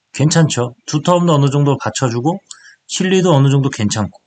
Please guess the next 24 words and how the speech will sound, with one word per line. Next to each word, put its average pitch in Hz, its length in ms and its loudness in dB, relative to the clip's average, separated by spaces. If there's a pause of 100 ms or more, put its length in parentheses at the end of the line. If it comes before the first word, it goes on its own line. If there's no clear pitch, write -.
(500)
이게 151 260 2
싫어서 123 560 0
한 - 140 -6
칸 139 140 -2
더 110 120 -4
간 113 140 0
겁니다. 90 300 -4 (1000)
그러면 180 280 2
여기서는 165 680 2 (300)
이거 156 220 0
다가와도 117 680 -2 (880)
여기가 170 360 2
아니라 156 220 2
한 196 180 -2
줄 196 140 -2
차이잖아. 87 360 -6 (640)
이 156 80 2
한 208 260 2
줄 208 140 2
차이라는 170 440 2
게 139 100 -2
바둑에서 120 480 -2
굉장히 113 380 -4
무서워요. 90 520 -6